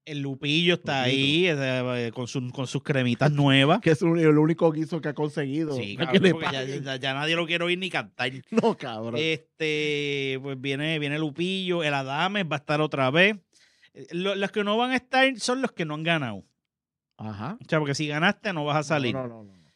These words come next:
Speaker 1: Eh, pero,
Speaker 2: Están
Speaker 1: por
Speaker 2: los
Speaker 1: ejemplo,
Speaker 2: casi, casi.
Speaker 1: exacto, pero ma-, eh, la gente se pregunta, "¿Y, y, y María del Pilar qué pasó?". Pues sí, ella va a estar saliendo en los domingos de gala.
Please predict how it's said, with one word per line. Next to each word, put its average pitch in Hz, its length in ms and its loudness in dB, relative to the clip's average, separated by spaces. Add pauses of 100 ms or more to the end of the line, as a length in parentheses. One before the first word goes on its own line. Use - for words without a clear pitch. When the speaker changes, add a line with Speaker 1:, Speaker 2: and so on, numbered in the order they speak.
(200)
Speaker 1:
Eh, 131 640 0 (100)
pero, 220 240 4
Speaker 2:
Están 170 100 4
Speaker 1:
por - 80 8
Speaker 2:
los - 20 4
Speaker 1:
ejemplo, 170 200 0
Speaker 2:
casi, 156 140 -2
casi. 117 360 -6
Speaker 1:
exacto, 143 640 -6
pero 214 260 0
ma-, 175 440 -4
eh, 156 160 0
la 151 140 -2
gente 156 260 -6
se 202 80 -2
pregunta, 196 400 -8
"¿Y, 196 160 -2 (220)
y, 156 240 -8
y - 20 -4
María 190 320 -4
del 220 160 -4
Pilar 220 480 -2
qué 208 140 -8
pasó?". 226 420 -4
Pues 127 320 -4
sí, 110 220 -4
ella 160 180 -2
va 120 80 -6
a 139 40 -6
estar 156 240 -10
saliendo 196 600 -8 (220)
en 139 160 -10
los 135 180 -10
domingos 110 480 -10
de 160 140 -6
gala. 139 460 -6